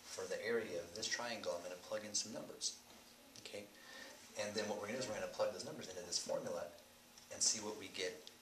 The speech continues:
as a unit of measurement. Now, let's just say for the height, the height of my, um, my triangle is twelve yards, okay? And the base of my, um,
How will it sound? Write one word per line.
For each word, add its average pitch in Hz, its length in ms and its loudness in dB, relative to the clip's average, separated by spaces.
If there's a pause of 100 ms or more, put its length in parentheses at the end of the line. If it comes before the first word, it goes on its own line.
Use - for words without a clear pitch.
(180)
as - 140 2
a 92 60 -2
unit 85 240 -8
of - 100 -6
measurement. - 320 4 (680)
Now, 113 120 8 (520)
let's 120 200 6
just - 200 8
say 120 160 6
for 107 200 -4
the 98 120 0
height, 127 400 0 (1080)
the 117 100 8
height 127 340 4
of - 160 -2
my, 101 420 2
um, 90 160 2 (100)
my - 100 0
triangle - 600 4 (500)
is - 140 4
twelve 117 640 8 (680)
yards, - 600 6 (420)
okay? - 200 -2 (1500)
And 98 240 4
the 95 40 0
base - 440 8
of 98 100 -2 (140)
my, 92 200 2 (280)
um, 85 120 0